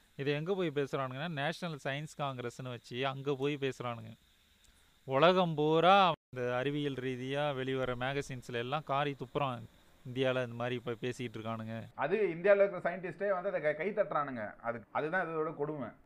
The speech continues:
Speaker 2: அவனோட ப்ரொஃபஷனுக்கே, அவன் ப்ரொஃபஷன் எத்திக்ஸுக்கே அவன் வந்து அவன் துரோகம் பண்ணிட்டு இருக்கிறான். யார் பேசினா என்ன, அது பிரைம் மினிஸ்டர் பேசினா என்ன, யார் பேசினா என்ன, அதை எதிர்த்து பேசணும், அதை, ஆ, அதை கேள்வி கேட்கணும் அப்படின்னு. அப்ப இதுக்கு ஒரு எதிர்ப்பே,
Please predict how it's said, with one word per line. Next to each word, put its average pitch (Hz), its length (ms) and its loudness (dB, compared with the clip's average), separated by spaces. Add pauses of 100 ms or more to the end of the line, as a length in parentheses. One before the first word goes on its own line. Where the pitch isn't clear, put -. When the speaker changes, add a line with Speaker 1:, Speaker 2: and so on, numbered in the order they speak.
(160)
Speaker 2:
அவனோட 156 300 -2
ப்ரொஃபஷனுக்கே, 175 580 -2
அவன் 143 360 -2
ப்ரொஃபஷன் 170 460 -8
எத்திக்ஸுக்கே 151 460 -14
அவன் 170 160 -6
வந்து 143 480 -8 (340)
அவன் 131 160 -4
துரோகம் 151 280 2
பண்ணிட்டு 139 220 -6
இருக்கிறான். 117 320 -8
யார் 165 320 2
பேசினா 190 320 -4
என்ன, 135 180 -8
அது 127 340 -8
பிரைம் 117 160 -6
மினிஸ்டர் 127 320 -12
பேசினா 123 280 -12
என்ன, 139 200 -8
யார் 160 260 -2
பேசினா 139 300 -8
என்ன, 123 140 -8
அதை 160 160 -4
எதிர்த்து 143 260 -4
பேசணும், 123 420 -12
அதை, 131 160 -8 (500)
ஆ, 110 260 -12
அதை 120 160 -10
கேள்வி 143 360 -6
கேட்கணும் 117 380 -8
அப்படின்னு. 110 320 -14
அப்ப 220 180 -6
இதுக்கு 196 240 -4
ஒரு 185 100 -2
எதிர்ப்பே, 226 440 -4